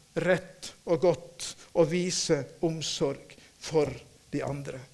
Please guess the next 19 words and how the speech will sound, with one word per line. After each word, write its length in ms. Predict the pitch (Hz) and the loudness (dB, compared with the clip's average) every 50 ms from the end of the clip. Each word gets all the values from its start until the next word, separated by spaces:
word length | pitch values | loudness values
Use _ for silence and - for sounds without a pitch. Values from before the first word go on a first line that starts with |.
| _ _ - | _ _ -12
Så 180 | - - - 214 | -4 4 4 6
vet 340 | 196 220 220 214 220 220 214 | 8 8 6 4 4 -2 -4
vi 80 | 196 | -4
selvfølgelig, 720 | - - 185 160 - 202 190 185 175 175 175 180 180 160 156 151 - - - - - - - - - - - - - - - _ _ - - - - _ _ _ _ _ - | 0 0 0 2 2 2 2 2 4 2 4 4 4 2 2 -2 -10 -18 -20 -20 -20 -20 -20 -20 -20 -20 -20 -20 -20 -20 -20 _ _ -20 -20 -20 -20 _ _ _ _ _ -2
når 120 | 175 170 | 4 8
Jesus 440 | 185 208 202 175 - - 190 165 - - | 8 10 8 8 4 0 -2 -2 0 4
ble 160 | 185 185 175 - | 4 4 4 4
fristet 480 | - 190 190 180 - - 185 175 175 | 2 0 2 2 2 2 2 4 4
i 60 | 170 180 | 4 2
ørkenen, 480 | 175 - - - 156 151 143 135 123 120 120 - - - _ _ _ _ _ _ _ _ _ _ _ _ _ _ - - - - - - - - - - - | 0 0 -2 -6 -4 -2 -2 -2 -4 -6 -10 -14 -20 -20 _ _ _ _ _ _ _ _ _ _ _ _ _ _ -20 -20 -20 -18 -16 -16 -16 -14 -14 -12 -6
så 160 | - 190 170 - | -2 -2 0 2
kommer 260 | 175 170 170 165 156 | 2 2 2 4 4
djevelen 460 | 165 170 170 160 151 156 156 156 156 | 6 6 6 6 6 4 0 -2 -4
og 80 | 156 147 | -4 -4
sier, 300 | - - 165 156 147 131 135 - - - - - _ - - - | -2 -2 -2 -2 -2 -6 -12 -16 -20 -20 -20 -20 _ -20 -12 -4
når 160 | - 165 160 | -2 0 0
han 100 | 160 156 151 | 2 2 0
var 120 | 143 123 | 0 0
hungrig, 380 | 170 165 160 156 160 156 147 | -2 -2 0 0 -2 -2 -2